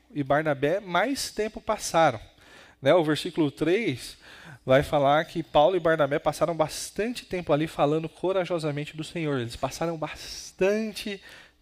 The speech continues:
tempo ali. Né, e mesmo debaixo de tensões, de perseguições, de oposições,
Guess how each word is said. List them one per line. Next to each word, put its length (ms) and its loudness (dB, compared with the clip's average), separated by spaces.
tempo 600 -2
ali. 420 0
Né, 200 2
e 60 0
mesmo 580 4
debaixo 800 0
de 120 -12
tensões, 1040 -4
de 140 -12
perseguições, 1120 -4
de 120 -2
oposições, 1080 -2